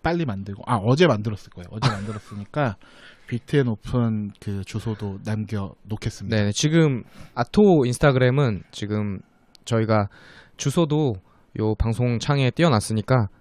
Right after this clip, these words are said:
Speaker 2: 들어가서, 가셔서 아토가 어떤 활동하고 있는지 이렇게 한번 쭉 살펴보시면 될 것 같고요. 그리고 끝으로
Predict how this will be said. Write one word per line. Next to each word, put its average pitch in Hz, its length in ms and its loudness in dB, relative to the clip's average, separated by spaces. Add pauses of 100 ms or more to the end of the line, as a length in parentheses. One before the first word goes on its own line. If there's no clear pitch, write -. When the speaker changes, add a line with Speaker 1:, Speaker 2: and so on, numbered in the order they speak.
(140)
Speaker 2:
들어가서, 117 600 2
가셔서 117 460 0
아토가 110 280 2
어떤 135 180 2
활동하고 147 420 2
있는지 110 520 -2 (100)
이렇게 107 180 -8
한번 113 360 0 (500)
쭉 127 180 -4
살펴보시면 131 800 0
될 101 120 -4
것 110 120 0
같고요. 117 320 0 (160)
그리고 190 440 6 (420)
끝으로 233 500 2